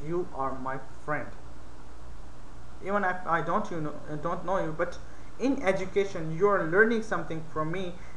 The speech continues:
and I have, as I have learned from s-, actually I didn't learn from someone, yeah, from YouTube, <laughs> same as this. Actually, I did some learn from someone. So we are buddies, like, uh, mm,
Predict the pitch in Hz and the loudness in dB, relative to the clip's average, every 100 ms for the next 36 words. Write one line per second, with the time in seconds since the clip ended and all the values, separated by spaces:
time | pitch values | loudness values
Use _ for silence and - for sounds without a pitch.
0 | - 165 - 190 196 196 - 170 185 165 | -2 -2 2 4 4 0 -2 -2 -2 0
1 | 175 175 156 160 226 247 - 185 165 - | -2 -2 -2 4 4 4 0 0 -2 -4
2 | - - - 160 165 165 165 170 160 156 | -6 -4 -4 -4 0 0 2 0 -2 -2
3 | 165 156 151 147 151 151 131 143 160 - | -2 -2 -2 -2 -2 -2 -2 -4 -4 -6
4 | - - - - - 131 214 196 - 175 | -4 -4 -4 -4 -4 -2 -2 -2 -2 -2
5 | 170 175 - 160 147 - - 175 135 120 | -2 -2 -2 -2 -2 -4 -2 -2 -2 -4
6 | - 127 - - - - 135 - 139 151 | -4 -4 -4 -4 -4 -4 -4 -4 -2 0
7 | 151 147 147 139 131 123 127 139 143 139 | 0 0 -2 -2 -4 -4 -4 -4 -4 -4
8 | 127 117 113 - - - - 175 151 - | -4 -4 -4 -4 -4 -4 0 2 2 -2
9 | - - - - - - - - - - | -6 -4 -4 -4 -4 -4 -4 -4 -4 -6
10 | - - - 233 240 - - - - - | -6 -4 -4 -4 -4 -4 -4 -4 -4 -4
11 | - - - - - - - - - 170 | -4 -4 -4 -4 -4 -4 -4 -4 -4 0
12 | 254 151 139 139 120 120 127 - 123 123 | 2 2 2 0 0 0 0 0 0 0
13 | 120 107 - - - - - - 131 127 | -2 -4 -4 -2 -4 -4 -4 -4 -4 -4
14 | 123 | -4